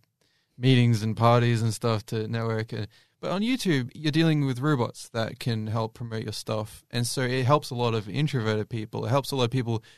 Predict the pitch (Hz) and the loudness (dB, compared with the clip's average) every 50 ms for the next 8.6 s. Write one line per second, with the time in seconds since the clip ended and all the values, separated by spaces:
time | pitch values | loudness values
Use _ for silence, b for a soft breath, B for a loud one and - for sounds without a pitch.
0 | b b b b - 139 131 131 127 120 - - - - 127 123 127 - - 123 | b b b b -4 -2 0 2 2 0 -2 -4 -4 -2 0 0 2 2 0 -2
1 | 113 - 117 113 113 110 - - 139 131 123 123 - 139 131 143 143 117 120 113 | -2 -2 -2 -2 -2 -2 -2 -2 -4 -4 -2 -2 -2 -2 0 0 -2 -2 -2 -2
2 | 101 110 104 - - 98 95 - - - 120 120 - - - - - _ b b | -4 -4 -6 -8 -8 -10 -10 -10 -12 -14 -14 -12 -10 -10 -10 -10 -12 _ b b
3 | b b b b b 151 - - 165 143 143 139 135 127 131 123 123 120 117 - | b b b b b -4 -2 -2 -2 -2 0 0 2 2 2 2 0 0 -2 -4
4 | - 131 120 113 110 110 107 107 104 104 104 - - 123 107 101 95 - - - | -6 -4 -2 0 0 0 -2 -2 -4 -6 -8 -8 -8 -8 -6 -6 -8 -12 -16 -20
5 | - _ _ _ _ _ _ _ - - _ _ _ _ _ 139 135 117 110 104 | -20 _ _ _ _ _ _ _ -20 -20 _ _ _ _ _ -8 -4 -4 -4 -4
6 | 104 - b b b b b b b - 147 135 127 123 123 120 - - 135 127 | -6 -8 b b b b b b b -2 0 0 0 0 -2 -2 -2 0 0 0
7 | 131 127 123 120 120 117 113 110 110 110 110 117 117 113 113 113 113 113 117 110 | 2 0 0 0 0 0 0 0 -2 -2 -2 0 0 0 -2 -2 -2 -4 -4 -4
8 | 107 104 104 104 104 - 107 110 107 104 - | -6 -6 -6 -8 -8 -8 -8 -8 -8 -10 -12